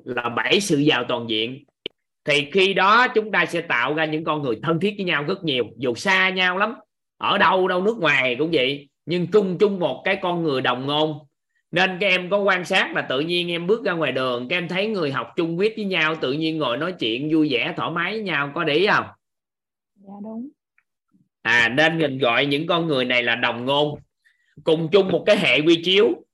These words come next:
Speaker 1: mà hệ quy chiếu mình dùng là cả khoa học, tôn giáo và đạo lý cuộc sống gáp vào, cùng thấu hiểu về nhân sinh quan, được chưa?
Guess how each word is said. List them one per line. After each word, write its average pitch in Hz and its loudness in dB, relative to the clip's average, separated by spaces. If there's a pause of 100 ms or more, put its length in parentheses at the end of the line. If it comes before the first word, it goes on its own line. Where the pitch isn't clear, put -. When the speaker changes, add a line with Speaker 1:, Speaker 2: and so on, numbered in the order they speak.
(140)
Speaker 1:
mà 139 0
hệ 151 4
quy 180 2
chiếu 220 0
mình 190 0
dùng 131 0
là 120 -2
cả 139 -2
khoa 185 0
học, 135 -4
tôn 170 0
giáo 202 2
và 120 0
đạo 113 0
lý 185 2
cuộc 147 -4
sống 190 -4
gáp 190 -2
vào, 113 0 (800)
cùng 151 -2
thấu 220 4
hiểu 180 2
về 156 2
nhân 180 -2
sinh 180 -4
quan, 185 0 (960)
được 123 -2
chưa? 170 2